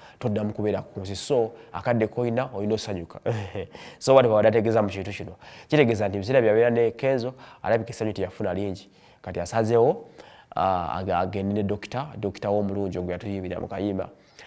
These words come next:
Ebintu byabule nga biri clear, okitegeera. So, it's okay. Bw'oba wasala, bw'olaba nti essanyu olifunye mu ekyo, it is very okay,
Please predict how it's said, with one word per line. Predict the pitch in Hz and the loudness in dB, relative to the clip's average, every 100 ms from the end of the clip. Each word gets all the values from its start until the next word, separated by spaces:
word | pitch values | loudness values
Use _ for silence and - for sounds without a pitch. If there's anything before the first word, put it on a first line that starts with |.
| - | -12
Ebintu | 90 92 92 | -6 -4 -4
byabule | 92 107 | -2 -2
nga | 98 | -2
biri | 92 95 | -4 -6
clear, | - 101 85 | -6 -8 -8
okitegeera. | - - 131 101 - | -12 -8 -6 -6 -6
So, | - 165 156 - - - - - _ | 2 2 2 -10 -20 -20 -20 -20 _
it's | - 156 | -4 0
okay. | 180 175 110 | 0 0 0
Bw'oba | 117 170 | 6 8
wasala, | 160 160 | 8 6
bw'olaba | 143 131 156 151 | 6 8 8 8
nti | 131 | 6
essanyu | 117 - 156 135 - - | 0 4 4 4 -2 -8
olifunye | 104 101 - 147 | -6 -6 -2 2
mu | 143 147 | 4 6
ekyo, | 147 139 147 - - - _ | 6 4 -6 -10 -20 -20 _
it | - 110 110 | -4 -4 -2
is | 104 | -2
very | 101 117 | 2 4
okay, | 117 117 104 | 2 -2 -8